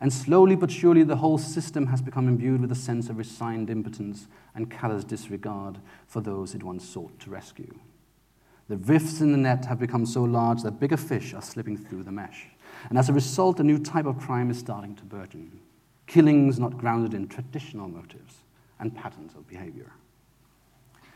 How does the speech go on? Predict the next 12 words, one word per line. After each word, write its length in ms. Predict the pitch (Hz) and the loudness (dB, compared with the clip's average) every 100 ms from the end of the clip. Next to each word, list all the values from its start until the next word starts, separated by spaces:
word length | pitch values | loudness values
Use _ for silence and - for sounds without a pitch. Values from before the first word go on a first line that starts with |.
| - - - - | -20 -20 -12 6
This 160 | 147 | 6
presentation 1040 | 151 156 156 151 160 165 160 156 139 127 - - | 6 2 4 0 2 -2 0 0 0 -2 -6 -10
of 100 | 127 | -2
a 60 | 127 | 2
welfare 480 | 131 180 180 147 127 | 4 4 2 0 0
dystopia, 840 | 131 127 - 165 - 120 101 - - - - | -2 -4 0 0 0 -4 -4 -6 -14 -20 -2
which 280 | 139 127 - | 2 2 2
in 100 | 131 | 4
the 80 | 131 | 4
series 440 | 131 175 156 135 | 6 6 8 6
itself 540 | 127 - 170 165 139 127 | 0 -4 0 2 2 4
looks 460 | 143 127 - - | 2 2 -4 -12